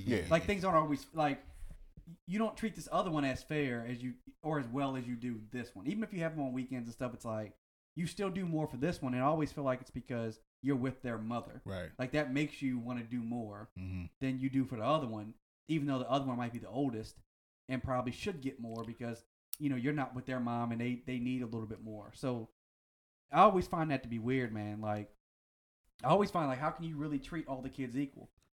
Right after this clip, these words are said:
Speaker 3: Like, if they're not yours, like, I know they're yours
Speaker 1: Yeah.
Speaker 3: by marriage, but, like, if they're not yours,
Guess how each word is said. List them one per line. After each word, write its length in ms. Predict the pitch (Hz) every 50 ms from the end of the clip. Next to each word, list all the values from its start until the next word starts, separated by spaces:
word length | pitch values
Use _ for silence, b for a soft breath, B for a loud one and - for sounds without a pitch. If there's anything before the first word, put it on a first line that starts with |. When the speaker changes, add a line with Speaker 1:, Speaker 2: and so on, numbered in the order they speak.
| _ -
Speaker 3:
Like, 140 | 127 123 -
if 80 | 123 113
they're 120 | 160 214
not 240 | 226 214 196 139 117
yours, 520 | 127 151 226 240 165 120 113 127 - - - _ _ _ - -
like, 100 | 156 170
I 60 | 180
know 160 | 175 208 220
they're 100 | 202 185
yours 200 | - 165 160 -
Speaker 1:
Yeah. 40 | 90 - 131 127
Speaker 3:
by 20 | 113
marriage, 320 | 120 139 202 220 190 -
but, 100 | - 123
like, 120 | 127 123 -
if 120 | 117 110
they're 180 | 117 160 196 208
not 300 | 190 175 151 139 - 113
yours, 500 | 127 175 247 214 147 113 107 110 113 -